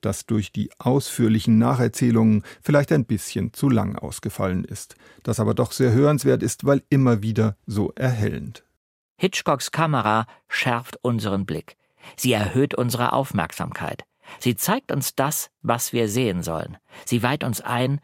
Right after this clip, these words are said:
Speaker 2: in ein Geheimnis, von dem die Personen auf der Leinwand meist nichts ahnen. Der Master of Suspense erhöht die Spannung, indem er uns zu Mitwissern macht.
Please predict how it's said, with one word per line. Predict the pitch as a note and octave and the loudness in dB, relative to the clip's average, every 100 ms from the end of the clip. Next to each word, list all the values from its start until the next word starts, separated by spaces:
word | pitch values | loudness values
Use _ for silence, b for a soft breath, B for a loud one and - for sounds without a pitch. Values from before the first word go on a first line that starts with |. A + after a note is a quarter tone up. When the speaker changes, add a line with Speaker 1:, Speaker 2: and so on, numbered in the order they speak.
| b _ | b _
Speaker 2:
in | B2 | -2
ein | G#2+ G#2+ | 0 0
Geheimnis, | G2+ - A#2+ G#2+ F#2 G#2+ - B - | 0 0 0 2 0 -2 -4 B -4
von | A2 | 0
dem | A2 A2 | 2 2
die | A2 | 0
Personen | G#2+ F#2 G#2+ D3 C#3+ G2 | 0 0 2 2 2 -2
auf | - | -2
der | F2+ | 0
Leinwand | F2 A2 E3+ E3 D3+ | 0 0 0 -2 -2
meist | B2 A2+ G#2 - | -2 -2 -2 -2
nichts | A2 - - | -2 -2 -6
ahnen. | - D2+ - - _ _ _ _ - | -6 -8 -12 -14 _ _ _ _ -2
Der | F#2+ | 0
Master | G2 A#2+ - G2+ | 2 0 0 -2
of | G2 | -2
Suspense | - F2+ - F#2 F#2 - B B B _ | -2 -4 -2 -2 -2 -6 B B B _
erhöht | G2+ F#2 A#2 - | -2 0 -2 0
die | G#2 | -4
Spannung, | - G2 F#2+ F#2+ F#2+ b b b _ | -2 -2 0 0 -2 b b b _
indem | G#2+ G2+ A2 | -4 0 0
er | G#2 F#2 | 0 -2
uns | G2 - | -4 -6
zu | - G2 | -6 -2
Mitwissern | F#2+ B2+ - D#2+ - D#2+ | -2 -2 -4 -8 -6 -8
macht. | - - - | -10 -12 -16